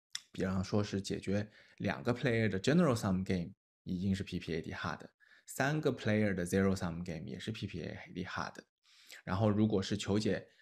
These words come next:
啊，我们平时求解的比较多的这种 deck P O M D P的话，它是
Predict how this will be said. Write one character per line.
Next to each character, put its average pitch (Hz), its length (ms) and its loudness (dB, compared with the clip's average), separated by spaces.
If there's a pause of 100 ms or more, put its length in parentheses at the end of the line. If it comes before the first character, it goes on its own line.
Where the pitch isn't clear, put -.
(160)
啊， - 140 -4
我 95 60 0
们 90 140 -2
平 101 180 -4
时 98 320 0 (100)
求 98 180 -6
解 95 80 -4
的 98 80 0
比 92 120 -6
较 90 160 -4
多 104 140 -2
的 98 80 -2
这 101 80 -6
种 95 160 -2 (260)
deck 107 280 0
P - 140 -4
O 104 80 -2
M 101 140 -2
D 110 140 -2
P 113 220 -4
的 92 100 -4
话， 85 180 -8
它 87 140 -8
是 90 240 -6